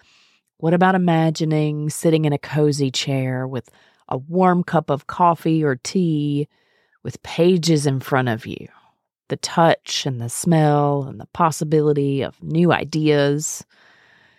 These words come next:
If you love these things as much as I do, you're in for a treat today.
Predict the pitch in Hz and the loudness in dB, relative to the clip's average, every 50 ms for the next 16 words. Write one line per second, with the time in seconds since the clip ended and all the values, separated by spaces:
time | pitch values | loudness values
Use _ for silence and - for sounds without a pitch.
0 | _ _ _ _ _ _ - 165 156 - 165 170 202 233 233 214 208 202 196 185 | _ _ _ _ _ _ -4 -2 -2 -2 -2 -2 -2 2 2 4 4 2 2 0
1 | 185 175 180 185 - 175 165 170 180 170 165 165 170 160 156 - 156 156 - 147 | 0 0 0 -2 -2 -2 -2 0 0 -2 -2 0 0 -2 0 0 -2 0 2 2
2 | 156 165 165 160 151 147 147 143 143 143 156 165 165 165 170 156 160 - 156 143 | 2 2 2 0 0 2 2 0 0 0 2 2 4 4 4 2 2 0 0 0
3 | 147 - - - 131 131 - - - - - 127 127 127 120 - 160 | 0 0 -2 -2 -2 -2 -4 -8 -10 -8 -6 -6 -6 -6 -6 -6 -8